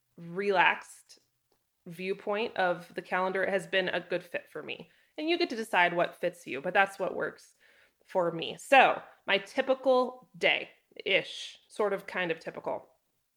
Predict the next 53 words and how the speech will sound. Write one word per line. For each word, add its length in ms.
I 40
usually 360
get 140
up 340
between 360
six 320
and 120
six 240
thirty. 420
Now, 160
obviously, 320
if 60
I 60
have 120
to 60
go 140
somewhere, 420
do 120
something, 320
I'll 100
get 120
up 100
a 20
little 200
earlier. 500
I 560
am 320
just 380
not 240
someone, 340
at 180
least 260
at 80
this 140
point 180
in 60
my 120
life, 360
that 140
can 180
do 140
the 100
whole 160
four 440
A 220
M, 540
five 280
A 180
M 140
thing. 420
My 140
body 420
doesn't 560